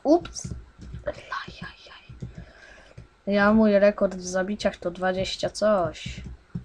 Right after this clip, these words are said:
Zależy od mapy. A no, tutaj potrafię zabić z piętnastu. Już raz taki rekord miałem.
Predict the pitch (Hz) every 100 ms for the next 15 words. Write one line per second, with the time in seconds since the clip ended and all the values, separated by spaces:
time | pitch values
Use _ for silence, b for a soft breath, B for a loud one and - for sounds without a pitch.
0 | _ - 170 165 175 175 170 170 175 175
1 | 170 180 170 175 180 196 - - - _
2 | _ _ - - _ _ _ - - -
3 | - - - - - 180 175 196 185 202
4 | 196 196 196 185 190 190 190 185 - -
5 | - - 214 - 269 202 156 - - 156
6 | - _ _ - 165 170 165 160 170 165
7 | - - 170 170 165 170 165 170 170 180
8 | 160 160 208